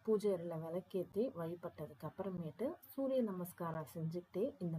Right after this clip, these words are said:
மந்திரத்தை சொல்றது மூலமா உங்களுக்கு பூரண அருள் கிடைக்கும். மந்திரம் பதிவுல வருது, பார்த்து எழுதி வச்சுக்கோங்க. நான் மந்திரத்தை ஒரு தடவை வாசிக்கிறேன், கவனிச்சு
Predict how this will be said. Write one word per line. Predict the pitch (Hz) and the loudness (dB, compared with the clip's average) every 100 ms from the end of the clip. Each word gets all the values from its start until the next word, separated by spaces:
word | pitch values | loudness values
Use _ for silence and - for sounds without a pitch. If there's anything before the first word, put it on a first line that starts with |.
| 160 | -2
மந்திரத்தை | 160 185 190 - | 0 2 0 -2
சொல்றது | - 160 156 165 | -6 -8 -8 -8
மூலமா | 160 151 170 311 - - - _ | -8 -6 -2 -2 -2 -16 -20 _
உங்களுக்கு | 220 220 190 - 277 - | 6 8 8 2 -2 -2
பூரண | - 254 277 269 226 175 | -4 0 2 2 2 0
அருள் | 160 160 247 - _ | -2 0 -2 -6 _
கிடைக்கும். | 165 156 147 - _ _ _ _ _ _ _ - | -6 -6 -6 -14 _ _ _ _ _ _ _ -4
மந்திரம் | 175 170 165 160 | 0 2 2 2
பதிவுல | 160 185 185 | 4 4 2
வருது, | 175 175 185 330 - - | 0 0 2 0 -2 0
பார்த்து | 165 160 175 | 2 4 2
எழுதி | 170 185 | 4 2
வச்சுக்கோங்க. | 180 180 - 185 180 175 - 240 - - - | 2 0 -6 -6 -6 -6 -2 0 -2 -6 -16
நான் | - 165 | -8 -2
மந்திரத்தை | 170 180 180 165 | 2 2 2 -2
ஒரு | 160 | -4
தடவை | 170 170 175 | -2 0 0
வாசிக்கிறேன், | 165 165 - - 208 349 - | -2 -6 -6 -4 -4 -4 -6
கவனிச்சு | 170 165 160 156 - | -4 -2 -2 -6 -8